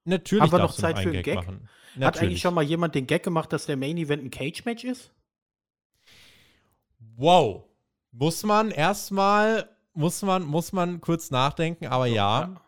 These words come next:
Speaker 1: Ja, also Cage, äh, das, äh,
Speaker 2: Danke.
Speaker 1: man kann sich ja generell bei A E W, ne?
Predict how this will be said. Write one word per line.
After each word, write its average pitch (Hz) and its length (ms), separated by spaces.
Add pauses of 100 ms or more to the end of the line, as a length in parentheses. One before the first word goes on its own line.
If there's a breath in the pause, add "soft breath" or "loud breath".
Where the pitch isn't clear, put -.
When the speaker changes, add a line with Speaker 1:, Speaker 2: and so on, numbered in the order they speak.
(200)
Speaker 1:
Ja, 107 400
also 117 380
Cage, 120 480
äh, 123 260
das, 120 340
äh, 117 280
Speaker 2:
Danke. 131 180 (100)
Speaker 1:
man 113 100
kann 139 180
sich 139 100
ja 127 100
generell 123 400
bei 120 140
A 107 40
E 101 120
W, 98 220
ne? - 0